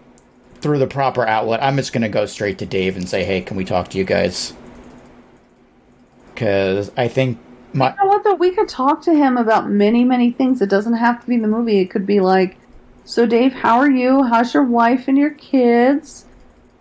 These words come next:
Speaker 2: Heard you're making a sequel. That's pretty good. Also, can we please talk about Kool-Aid for a while?"
Speaker 1: Why Kool-Aid?
Speaker 2: I don't know, I just like Kool-Aid.
Speaker 1: Who doesn't like
Speaker 2: Adam's
Speaker 1: Kool-Aid?
Speaker 2: making a lot of Kool-Aid.
Speaker 1: I like Mio.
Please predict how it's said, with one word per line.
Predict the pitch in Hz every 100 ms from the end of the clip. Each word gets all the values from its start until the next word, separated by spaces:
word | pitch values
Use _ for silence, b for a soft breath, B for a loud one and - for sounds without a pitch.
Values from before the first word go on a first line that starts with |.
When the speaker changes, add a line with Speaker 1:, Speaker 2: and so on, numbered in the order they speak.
| _
Speaker 2:
Heard | - 269 269
you're | 269
making | 262 277 320
a |
sequel. | 320 302 294 254 302
That's | 262 254
pretty | - 277 294
good. | 285 262 262
Also, | - 233 254 - 285
can | 285 262
we | 240
please | 226 269 240 240
talk | - 220 247
about | 233 208 -
Kool-Aid | - 220 214 208 214
for | - 208 202
a |
while?" | 190 190 190 190 208 262 285 _ _ _ _ _ _ _ _ -
Speaker 1:
Why | 117 127
Kool-Aid? | - 135 120 92 95 - - - - - _ - - -
Speaker 2:
I | 202
don't | 190
know, | 185
I | 185 185
just | 196 185
like | 196 190
Kool-Aid. | - 175 180 180 175 _ - _ _ _ _ _ _ -
Speaker 1:
Who | 180
doesn't | 180 233 180
like |
Speaker 2:
Adam's | 208 214 214 -
Speaker 1:
Kool-Aid? | 202
Speaker 2:
making | 196 196 190
a | 190
lot | 190
of | 185 -
Kool-Aid. | 190 190 185 190 - -
Speaker 1:
I | 170
like | 269 381
Mio. | 156 156 165 110 98